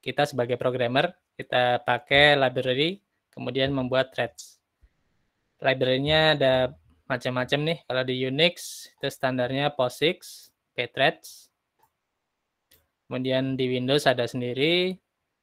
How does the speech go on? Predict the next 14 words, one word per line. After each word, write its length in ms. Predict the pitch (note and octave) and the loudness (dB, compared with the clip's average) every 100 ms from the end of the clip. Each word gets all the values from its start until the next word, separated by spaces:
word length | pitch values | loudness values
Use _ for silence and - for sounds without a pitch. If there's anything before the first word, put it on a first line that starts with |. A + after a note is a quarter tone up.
| _ _ _ | _ _ _
di 180 | - B2 | -10 -6
Java 560 | B2 A#2 - B2 B2 A#2+ | -4 -4 0 0 2 0
Virtual 320 | B2+ - B2 | -6 -4 -6
Machine 480 | B2 - D3 E3 C#3 | -6 2 4 4 0
ada 160 | A#2+ | -4
sendiri, 380 | A#2 A#2+ A#2 - _ _ | -6 -10 -10 -16 _ _
Java 320 | - A2+ B2+ B2 | -10 -8 -8 -6
Threads. 480 | A#2+ A2+ - - - - - _ _ _ _ _ _ - - _ _ _ _ _ _ _ _ _ _ _ | -8 -8 -12 -14 -14 -18 -20 _ _ _ _ _ _ -20 -20 _ _ _ _ _ _ _ _ _ _ _
Ini 320 | - C3+ C3+ | 0 2 4
yang 160 | C3 C#3+ | 4 2
user 320 | C3 B2 C3 | 0 0 -4
threads. 480 | - A#2 - _ _ _ _ _ _ _ _ _ _ _ _ _ _ _ _ _ _ _ - | -2 -6 -6 _ _ _ _ _ _ _ _ _ _ _ _ _ _ _ _ _ _ _ -4
Kemudian 880 | C3+ C3+ C3+ D3 D#3 E3 E3+ E3+ | -2 -2 4 6 8 6 2 -4
kernel 320 | - C#3+ C3+ | -2 0 0